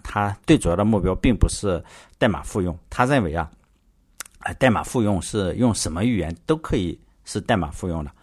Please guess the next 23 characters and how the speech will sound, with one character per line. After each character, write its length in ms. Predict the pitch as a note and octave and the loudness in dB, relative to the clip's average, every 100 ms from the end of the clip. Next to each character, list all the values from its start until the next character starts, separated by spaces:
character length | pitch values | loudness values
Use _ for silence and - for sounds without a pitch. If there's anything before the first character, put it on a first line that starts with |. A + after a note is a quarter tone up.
| _ - _ | _ -20 _
你 100 | D3 | 2
只 80 | B2+ | 4
要 160 | B2 | 4
是 220 | B2+ D3 | 4 2
有 100 | A#2+ | 2
良 220 | F2 F2 A#2+ | 2 2 2
好 80 | |
的 100 | F2 | 0
设 220 | F2+ C3 G2 | 2 4 4
计 160 | F#2 | 2
和 100 | F2+ | -4
清 220 | - C3+ | -4 -4
晰 100 | C3 | -2
的 140 | C3 C3 | 0 0
表 200 | - D#2+ | 0 -4
达， 240 | - D#2+ - - - _ _ _ _ - | -6 -8 -10 -16 -20 _ _ _ _ -2
就 180 | G#3+ F#3 | 2 4
有 180 | F#2+ | 2
人 220 | C#2+ D2+ E2+ | -2 -8 -6
去 160 | - | -4
复 220 | B2 D3 | -2 0
用 180 | A2+ G2 | 0 0
你， 100 | E2+ | -4